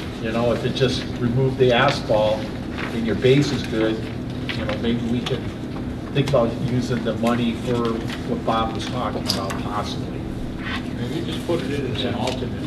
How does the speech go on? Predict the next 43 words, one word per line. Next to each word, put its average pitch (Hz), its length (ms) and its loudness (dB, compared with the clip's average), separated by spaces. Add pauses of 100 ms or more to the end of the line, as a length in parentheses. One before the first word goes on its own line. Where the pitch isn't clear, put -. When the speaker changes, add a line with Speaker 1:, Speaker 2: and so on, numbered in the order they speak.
(240)
Speaker 2:
I 123 100 -2
mean, - 500 -2 (100)
we, 120 80 -4
we 117 80 -2
got 123 180 -2
the 123 80 -2
money 120 220 -2
to 117 60 -4
do - 400 0
it. - 100 -4 (1200)
You - 80 -2
know, 214 60 -2 (100)
we - 80 -2
should - 140 -4
think 123 220 -4
about - 200 -4
it. - 880 -6
But - 240 -6
we 123 140 0
don't 139 120 2
want 139 160 2
to 120 60 2 (100)
go 123 140 4
through 127 240 0
and 113 140 2
dig 127 160 4
it 120 80 2
up 117 180 0
later. 127 280 2 (220)
Speaker 1:
Right. 113 240 6 (1120)
So 147 140 4
Bob 160 300 6
has 156 320 8
a, 135 240 8 (180)
a - 60 -2
motion 127 400 4
on 123 100 4
the 117 80 2
floor, 131 380 6 (180)
and 117 180 2
we 117 120 2
have 123 160 6
a 127 100 8